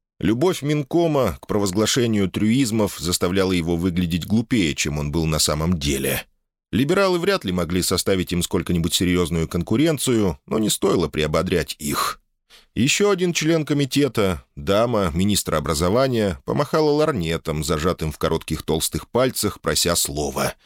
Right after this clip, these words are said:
и задала вопрос. «Кто-нибудь рассчитал, во сколько рабочих часов обошёлся всем нам этот знак, сбивающий с толку?»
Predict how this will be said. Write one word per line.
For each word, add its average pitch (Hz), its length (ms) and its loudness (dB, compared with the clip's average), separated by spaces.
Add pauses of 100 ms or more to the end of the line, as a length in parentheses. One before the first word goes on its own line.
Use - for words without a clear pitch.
(400)
и 135 80 0
задала 143 360 2
вопрос. 87 720 -2 (800)
«Кто-нибудь 220 480 0
рассчитал, 226 580 2
во 135 140 0
сколько 165 380 0
рабочих 160 460 0
часов 226 420 0
обошёлся 156 540 0
всем 156 260 0
нам 156 160 0
этот 151 280 -2
знак, 139 360 0
сбивающий 101 580 0
с - 140 -2
толку?» 82 580 0